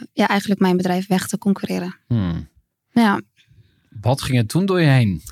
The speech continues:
Speaker 1: Ja, dat was, dat was heftig. Dat was, ehm, confronterend, omdat ik me dus eigenlijk, ik voelde me echt misleid. Eh, maar dat, achteraf was dat gewoon mijn na-, naïviteit. Ehm,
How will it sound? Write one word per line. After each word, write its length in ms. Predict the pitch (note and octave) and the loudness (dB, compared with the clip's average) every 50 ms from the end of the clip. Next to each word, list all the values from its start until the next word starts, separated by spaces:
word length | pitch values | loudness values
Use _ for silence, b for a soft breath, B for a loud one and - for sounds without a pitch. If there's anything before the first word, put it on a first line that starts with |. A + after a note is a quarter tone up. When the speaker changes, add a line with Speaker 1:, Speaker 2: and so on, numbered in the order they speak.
| b b b b b b b b b b b b | b b b b b b b b b b b b
Speaker 1:
Ja, 380 | - F#3 F#3 F#3 F3+ F3+ F#3 | 0 2 2 4 2 2 2
dat 200 | F3+ G3 G3+ G#3+ | 2 2 2 2
was, 460 | A3+ A3 A3 A3 G#3+ - - - - _ _ _ _ _ _ _ _ _ _ _ _ _ _ _ _ _ _ _ _ _ _ _ _ _ _ _ _ _ _ _ | 4 2 2 2 0 -2 -4 -8 -10 _ _ _ _ _ _ _ _ _ _ _ _ _ _ _ _ _ _ _ _ _ _ _ _ _ _ _ _ _ _ _
dat 220 | _ - G#3+ A3 A3 | _ 0 0 2 4
was 180 | A3+ A3+ A3 | 2 2 2
heftig. 840 | A3 G#3 G3+ G#3+ A3 - - - C4 C4+ D#4 - - - - - _ | 2 2 2 2 2 0 0 2 2 2 2 0 -4 -10 -12 -12 _
Dat 180 | - G#3+ G#3 G#3 | -2 0 2 4
was, 360 | G#3 G#3 G3+ G#3 - - - | 4 4 2 2 -2 -6 -10
ehm, 960 | - - - - G3+ G3+ G3+ G3 G3 G3 G3 G3 G3 G3 F#3+ F#3+ G3 G3 G3 - _ _ _ _ _ _ _ _ _ - | -10 -6 -2 0 2 4 4 4 4 2 2 2 4 4 4 2 2 0 -4 -8 _ _ _ _ _ _ _ _ _ -6
confronterend, 840 | - - A3 G#3 - G#3+ G#3+ G#3 - F#3+ G3 G#3+ A#3 C#4+ E4+ F#4+ F4+ | 0 0 0 2 4 2 2 4 2 2 2 4 4 4 2 2 2
omdat 220 | C4 A3 G3+ G3+ G3 | 2 4 4 4 4
ik 240 | G3+ G3+ G3+ - - _ _ | 2 0 -2 -6 -20 _ _
me 160 | - - G#3 G#3 | -2 0 2 2
dus 200 | G3+ G3+ - - | 2 0 0 0
eigenlijk, 420 | - G#3+ A#3 - A#3+ A3+ G#3+ - | 0 -2 0 2 0 -2 -2 -2
ik 120 | - G#3+ | -6 -6
voelde 240 | - - C#4 C#4 C4 | -2 2 2 4 4
me 100 | B3+ A#3 | 4 4
echt 160 | - A#3+ - | 2 2 2
misleid. 680 | - G#3+ G#3 - G#3 F#3+ F#3 G#3+ D4 - - - - - _ | 2 2 2 4 2 2 2 2 0 -2 -4 -10 -10 -14 _
Eh, 320 | - - G#3 G3+ G3+ G3 G3 | -2 0 2 2 4 2 2
maar 180 | G3 G3 G3+ | 2 2 2
dat, 120 | G3+ G#3 - _ _ _ | 0 -2 -4 _ _ _
achteraf 340 | - - F#3+ - G#3+ G#3+ G#3 | -4 -4 -4 0 0 0 2
was 140 | G#3 G3+ - | 2 2 2
dat 160 | G3+ G3 - | 0 -2 -2
gewoon 200 | - G3 F#3+ F#3+ | 0 2 2 4
mijn 340 | F#3 F#3 F#3+ F#3+ F#3+ G3 G3 | 4 4 4 2 2 2 0
na-, 160 | G3 F#3+ F#3+ _ _ - | 0 -2 -2 _ _ -2
naïviteit. 840 | - G#3 G3+ G3 G3+ - - - - G3 F3+ F#3+ A3+ A3+ - - - - | 0 0 2 2 0 -2 -2 -4 -4 -2 -2 -2 -2 -4 -8 -14 -12 -4
Ehm, 520 | - G3+ G3 F#3+ G3 F#3+ G3 G3 G3 G3 | -2 0 0 2 2 2 2 2 0 0